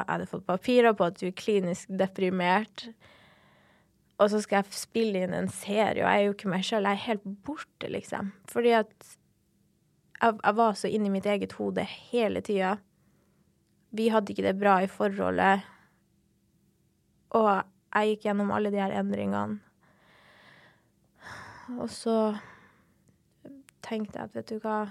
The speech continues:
uansett hvor mye jeg elsker personen jeg er sammen med nå, så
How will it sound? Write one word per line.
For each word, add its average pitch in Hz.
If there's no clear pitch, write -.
uansett 220
hvor 208
mye 202
jeg 208
elsker 208
personen 214
jeg 208
er -
sammen 240
med 196
nå, 202
så 208